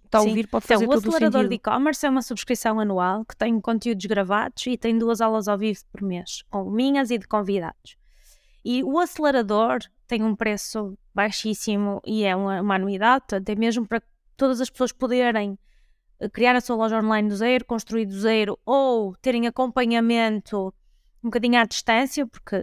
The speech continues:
Speaker 2: as pessoas podem colocar questões nas aulas ao vivo, podem apresentar a sua loja, que, ter aqui algumas dúvidas,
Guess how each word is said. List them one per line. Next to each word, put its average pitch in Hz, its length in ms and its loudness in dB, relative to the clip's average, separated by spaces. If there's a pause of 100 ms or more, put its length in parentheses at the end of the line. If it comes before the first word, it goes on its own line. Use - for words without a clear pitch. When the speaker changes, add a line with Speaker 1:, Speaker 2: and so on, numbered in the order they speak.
(220)
Speaker 2:
as 156 100 -4
pessoas 233 180 -6
podem 208 200 -2
colocar 220 300 -2
questões 302 400 -2
nas 214 140 -2
aulas 196 240 0
ao 247 120 4
vivo, 262 380 0
podem 202 420 0
apresentar 196 400 -4
a 196 60 -2
sua 294 220 -2
loja, 226 640 2
que, - 320 -6
ter 220 180 -4
aqui 226 320 -2
algumas 226 360 0
dúvidas, 247 440 0